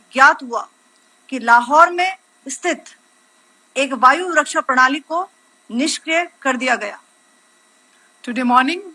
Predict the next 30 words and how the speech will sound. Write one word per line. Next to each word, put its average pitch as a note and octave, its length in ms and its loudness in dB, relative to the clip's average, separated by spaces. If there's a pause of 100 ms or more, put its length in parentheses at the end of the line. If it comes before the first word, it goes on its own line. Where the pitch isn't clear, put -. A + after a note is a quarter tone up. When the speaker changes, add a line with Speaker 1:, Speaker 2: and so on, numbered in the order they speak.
(120)
Speaker 2:
Indian D4 300 0
Armed C#4+ 240 4 (100)
Forces D#4 500 -2 (240)
targeted D4+ 600 0
air D4+ 240 4
defense D4 580 -2
radars A#3+ 520 4
and A3+ 160 -8
systems D#4+ 640 -4 (320)
at B3 120 0
a D4+ 80 -2
number B3+ 380 2
of D#4 180 -4
locations C4 440 -6
in A3+ 120 -10
Pakistan. G#3 640 0 (720)
Indian F4+ 300 4
response F4+ 540 4
has B3+ 260 0
been E4 340 -2
in C#4 140 -2
the D4 100 -6
same E4 500 0
domain D#4 360 0 (500)
with B3 120 -4
the D4 80 -2
same D#4 380 2
intensity C4+ 680 -2
as A#3+ 160 -8
Pakistan. G3+ 500 0